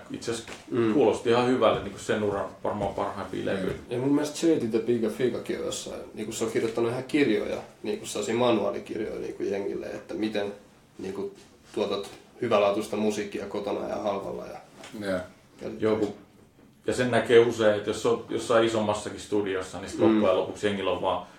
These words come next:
Speaker 1: oma läppäri kiinni siellä isoissa kajareissa.
Speaker 2: Jep.
Speaker 1: Et periaatteessa studio on vuokrattu siksi,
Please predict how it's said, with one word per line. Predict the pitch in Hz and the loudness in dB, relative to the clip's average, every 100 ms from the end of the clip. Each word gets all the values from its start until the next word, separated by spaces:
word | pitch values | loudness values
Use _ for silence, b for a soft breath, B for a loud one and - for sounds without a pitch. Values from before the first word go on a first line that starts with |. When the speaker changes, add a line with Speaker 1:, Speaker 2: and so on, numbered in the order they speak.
| B B | B B
Speaker 1:
oma | 117 117 101 | 0 4 4
läppäri | 104 - 95 95 | 2 0 -4 -4
kiinni | - 110 101 92 | -2 2 2 0
siellä | - 95 95 | -4 -4 -2
isoissa | 104 - 92 92 98 | -4 -6 -8 -6 -4
kajareissa. | 92 - - 113 | -2 -2 -6 -4
Speaker 2:
Jep. | 101 | -2
Speaker 1:
Et | 101 | 2
periaatteessa | 120 120 117 104 113 - | 4 6 6 2 -2 -4
studio | - 113 104 | -4 2 2
on | 95 | 2
vuokrattu | 101 95 95 - | 0 -2 -6 -12
siksi, | - 117 - | -6 -4 -4